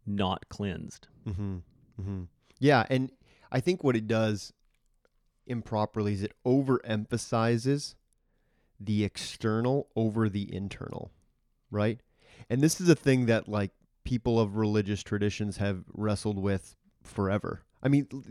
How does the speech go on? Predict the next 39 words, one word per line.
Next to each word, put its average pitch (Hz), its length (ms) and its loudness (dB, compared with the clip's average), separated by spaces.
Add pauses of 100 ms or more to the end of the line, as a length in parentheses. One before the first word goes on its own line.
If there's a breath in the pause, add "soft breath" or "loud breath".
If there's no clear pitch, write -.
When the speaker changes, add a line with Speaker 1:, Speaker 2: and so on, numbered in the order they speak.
(140)
Speaker 2:
even 165 200 -2
think 147 160 -2
of 117 100 -2
Jesus, 110 420 -4
right? 110 140 -4
When 113 100 -4
he's 110 140 -4 (200)
kinda 117 160 0
contending 107 340 -4
with 110 100 -4
the 104 60 -6
Pharisees 110 560 -2
and 113 100 -4
he's 104 120 -4
like, 101 200 -2 (640)
you 113 80 -4
know, 101 80 0
"You 110 140 2
guys 139 240 6
are 127 80 6
all, 120 240 8
you 131 100 0
guys 135 200 4
wash 110 420 0
the 110 180 -2
outside 117 440 0
of 101 60 -2
the 98 80 -4
cup, - 320 -6 (460)
Speaker 1:
Mm-hmm. 110 260 0
Speaker 2:
but 120 180 4
inside 120 440 4
the 107 60 -2
cup, - 280 -4
it's - 140 -6
all 101 140 0
nasty," 98 520 -6
right? 95 220 -2
Speaker 1:
Right. 92 180 -2